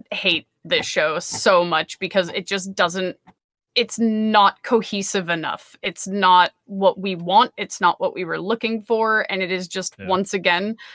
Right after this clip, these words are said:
Speaker 1: a weird other side shoot that missed the target entirely.
Speaker 2: I agree. It, uh, to me, it was like a, uh,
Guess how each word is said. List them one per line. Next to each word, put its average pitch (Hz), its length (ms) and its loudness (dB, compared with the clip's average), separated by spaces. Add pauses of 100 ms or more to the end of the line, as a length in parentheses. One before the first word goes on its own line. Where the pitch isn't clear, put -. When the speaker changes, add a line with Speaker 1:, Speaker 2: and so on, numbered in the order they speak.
(260)
Speaker 1:
a 208 120 4
weird 202 560 -2 (340)
other 208 380 4
side 196 560 2
shoot 208 400 -6 (340)
that 190 400 4 (140)
missed 202 540 -6
the 196 80 -6
target 170 360 -4
entirely. 170 640 -6 (1300)
Speaker 2:
I 127 100 -2
agree. 120 300 -2 (200)
It, 117 280 -6 (200)
uh, 123 140 -8
to 127 160 -8
me, 139 200 2
it 131 160 2
was 120 240 -4
like 117 240 -2
a, 107 220 -2
uh, 98 300 -4